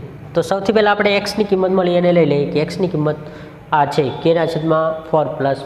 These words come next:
પાય. સામે ગુણ દીધું એટલે કે પ્લસ પાય into એક્સ બરાબર કે. કેની કિંમત તો આપણને રકમમાં આપેલી છે, મૂકી દીધી,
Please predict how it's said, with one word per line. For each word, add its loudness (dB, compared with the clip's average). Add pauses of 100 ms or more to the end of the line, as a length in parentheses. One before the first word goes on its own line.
પાય. -2 (680)
સામે -2
ગુણ 2
દીધું 2
એટલે 0
કે 0
પ્લસ -2 (420)
પાય 2 (600)
into 0
એક્સ 2
બરાબર 2
કે. -2 (600)
કેની 2
કિંમત 0
તો 0
આપણને 2
રકમમાં 2
આપેલી 2
છે, -4
મૂકી 0
દીધી, -2